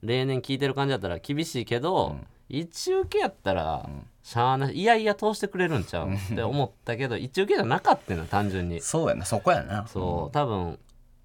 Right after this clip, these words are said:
Speaker 1: 受け量的には多分普通のネタやってたら、
Speaker 2: うん。
Speaker 1: いいやんか、通したろかな、ぐらいのラインやったと思うけど、
Speaker 2: あ、受け量ね。
Speaker 1: ずる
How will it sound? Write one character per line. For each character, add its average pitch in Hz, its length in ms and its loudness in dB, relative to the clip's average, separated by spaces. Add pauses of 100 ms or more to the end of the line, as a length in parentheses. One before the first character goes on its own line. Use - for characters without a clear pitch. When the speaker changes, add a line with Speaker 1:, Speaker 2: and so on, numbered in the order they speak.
(120)
Speaker 1:
受 110 120 -10
け 123 180 -2
量 131 180 0
的 151 260 -2
に 165 100 0
は 117 80 0
多 101 120 -4
分 90 80 -4
普 - 100 -12
通 170 220 -4
の 175 120 0
ネ 196 140 2
タ 202 120 0
や 196 80 8
っ 190 120 0
て 190 140 -4
た 147 140 2
ら、 131 340 6
Speaker 2:
う 90 40 -8
ん。 80 140 -10 (380)
Speaker 1:
い 117 160 -4
い - 20 0
や 117 100 4
ん 87 80 -4
か、 82 260 -6 (300)
通 104 180 -6
し - 60 -14
た 113 100 0
ろ 104 100 2
か 82 140 -2
な、 71 280 -6
ぐ 113 100 -2
ら 117 120 6
い 92 60 2
の 80 200 -4
ラ 95 140 4
イ 98 60 2
ン - 20 0
や 90 80 0
っ - 20 -4
た 78 140 -8
と 78 80 -4
思 85 180 -2
う 82 40 -8
け 73 140 -8
ど、 69 140 -8
Speaker 2:
あ、 87 140 0
受 87 200 -4
け 120 60 0
量 143 60 4
ね。 - 0 -
Speaker 1:
ず 170 60 2
る 220 260 2